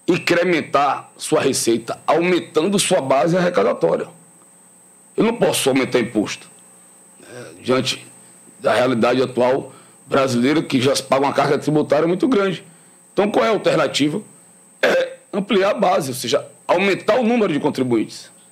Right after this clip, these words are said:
Então, um terreno que não tinha utilidade nenhuma, não tava beneficiando o cidadão em nada.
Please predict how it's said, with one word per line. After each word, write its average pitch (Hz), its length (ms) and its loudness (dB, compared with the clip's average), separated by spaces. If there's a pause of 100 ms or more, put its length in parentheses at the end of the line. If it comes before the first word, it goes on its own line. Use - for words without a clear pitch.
(380)
Então, 202 140 0
um 233 60 -2
terreno 214 380 0
que 226 100 -2
não 214 120 2
tinha 220 160 0
utilidade 208 480 0
nenhuma, 247 360 2
não 196 140 0
tava 208 220 2
beneficiando 220 380 0
o - 20 0
cidadão 196 380 0
em 349 80 2
nada. 254 360 0